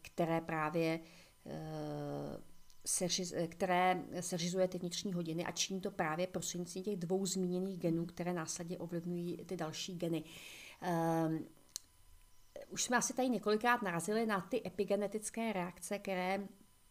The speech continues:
eh, ovlivňují, eh, aktivitu genů v těle.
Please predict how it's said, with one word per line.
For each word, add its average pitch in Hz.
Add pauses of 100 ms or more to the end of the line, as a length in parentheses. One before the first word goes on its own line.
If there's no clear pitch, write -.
(720)
eh, 190
ovlivňují, 208
eh, 95 (400)
aktivitu 190
genů 190
v 185
těle. 175